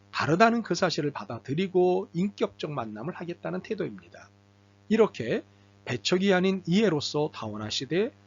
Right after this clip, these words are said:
지구화 시대의 선교 전략을 세우고 그에 맞는 행동을 하는 교회를 선교적 교회라고 합니다. 베레아 사람들과 같은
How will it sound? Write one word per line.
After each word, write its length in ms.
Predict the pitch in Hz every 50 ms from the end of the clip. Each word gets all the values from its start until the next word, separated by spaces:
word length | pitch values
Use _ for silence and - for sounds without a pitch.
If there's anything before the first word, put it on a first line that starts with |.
| _ - - - -
지구화 380 | - - 107 101 104 95 -
시대의 340 | - - 123 107 110 113 113
선교 300 | - - 151 156 165 170
전략을 420 | 165 190 185 185 180 156 147 156
세우고 520 | 156 - - 180 180 170 147 151 160 160 - - - - - _ _ -
그에 220 | - 170 208 233
맞는 320 | 214 208 185 175 165 151
행동을 360 | 127 143 131 123 113 104 107 110
하는 200 | 110 113 107 104
교회를 540 | - 107 98 117 156 165 131 127 170 - - - - _ _ _ _ -
선교적 600 | - - - 117 104 95 - 196 - 185 190 196
교회라고 460 | - 233 220 208 147 - - - 95 - - - -
합니다. 440 | 156 175 160 147 - - - - - - _ _ _ - - - - - 101 101 101 101 _ _ _ _ _ _ _ _ _ _ _ _ _ _ _ _ _
베레아 260 | - 143 156 214 262 269
사람들과 560 | - - 226 190 185 180 170 160 151 139 123
같은 440 | 113 - - - 170 175 196 208